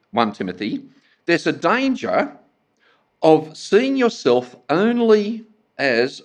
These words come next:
a follower or a leader. If we pigeonhole ourselves too quickly,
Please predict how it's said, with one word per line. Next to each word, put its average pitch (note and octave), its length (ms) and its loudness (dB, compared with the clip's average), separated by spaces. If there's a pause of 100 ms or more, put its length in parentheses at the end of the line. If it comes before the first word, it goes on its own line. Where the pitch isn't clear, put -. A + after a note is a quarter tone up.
(100)
a A#2+ 360 0 (360)
follower D3+ 580 2 (440)
or A#2+ 180 2
a A2+ 60 4
leader. A#2 520 -2 (800)
If D3+ 160 0
we D#3 120 4
pigeonhole D#3 840 2
ourselves B2 640 2
too B2+ 240 -6
quickly, B2+ 600 -6